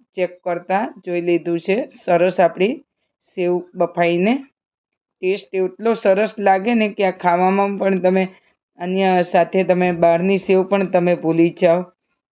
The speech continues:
તો આ રીતે હવે આપણે બધું થોડું ઘી આપણે ઉપર ઉમેરી દઈશું શાઇનિંગ માટે, તાકી આપણું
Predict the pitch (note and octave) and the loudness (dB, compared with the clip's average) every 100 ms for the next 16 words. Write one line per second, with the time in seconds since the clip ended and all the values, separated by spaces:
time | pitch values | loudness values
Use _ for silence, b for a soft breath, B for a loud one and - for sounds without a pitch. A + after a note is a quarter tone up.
0 | _ - E3+ E3+ F3 E3+ E3 E3 F3 E3 | _ -8 -8 -4 -2 0 0 0 0 4
1 | E3+ D#3+ E3 D#3+ E3 D#3 E3+ E3 - G3+ | 2 2 0 0 0 0 -2 -4 -4 -2
2 | G#3+ G3+ E3+ G3+ G3 F#3+ F#3+ F#3 F3+ F3 | 0 0 0 4 2 2 2 2 2 -2
3 | - F#3 F3+ F3 F#3+ A3 A#3 A#3 A#3+ G#3 | -2 -2 0 0 0 2 0 0 -4 -2
4 | G3+ F3 F3+ F#3 F#3 F3+ F3+ G3 F#3+ F3 | 0 0 0 2 2 2 0 -4 -2 -4
5 | F#3+ F3 E3+ F3+ F3+ | 0 -2 0 -2 -2